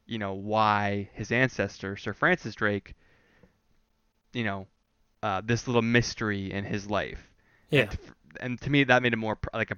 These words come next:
Speaker 1: more personal reason to search for, uh, the lost city.
Speaker 2: Yeah, no, it was, it wasn't a pure treasure hunt,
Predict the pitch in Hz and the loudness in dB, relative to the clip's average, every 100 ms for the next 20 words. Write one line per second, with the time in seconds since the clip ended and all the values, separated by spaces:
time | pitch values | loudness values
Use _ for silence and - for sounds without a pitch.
0 | - 110 - - 117 - 113 104 101 98 | -6 -6 -4 0 0 0 -6 -4 -4 -6
1 | - _ _ _ _ - 117 110 110 - | -10 _ _ _ _ -6 -2 -2 -4 -10
2 | 107 - 107 - - 104 101 101 98 101 | -6 -2 -2 -4 -6 -4 -2 -2 -4 -8
3 | - 107 98 82 58 - _ _ _ - | -6 -2 0 -2 -6 -14 _ _ _ -8
4 | 101 92 - - 104 82 - - - _ | -6 -6 -8 -8 -8 -8 -18 -20 -20 _
5 | _ _ _ _ _ _ _ _ _ _ | _ _ _ _ _ _ _ _ _ _
6 | _ _ - 202 143 127 117 135 143 143 | _ _ 0 6 6 6 0 0 2 2
7 | 127 - - - _ _ _ - 160 165 | 0 -6 -12 -18 _ _ _ 4 6 6
8 | 151 - - 135 120 - 120 113 110 143 | 4 2 4 4 4 2 0 0 -2 -2
9 | 165 - | -4 -10